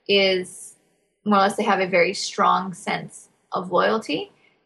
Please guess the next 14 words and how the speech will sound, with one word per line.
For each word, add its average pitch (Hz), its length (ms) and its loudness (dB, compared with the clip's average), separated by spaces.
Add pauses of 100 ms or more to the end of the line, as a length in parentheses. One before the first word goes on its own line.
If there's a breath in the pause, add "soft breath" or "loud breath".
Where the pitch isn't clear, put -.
(120)
And 214 400 2
I 240 260 2
know 190 300 -4
that, - 140 -10
for 214 100 -4
example, 196 380 -4
if - 80 -20
my 208 140 0
wardrobe 202 400 -2
stylist 185 720 -2 (420)
is 190 560 -2 (800)
given 202 320 2
a 190 100 -4
job - 420 0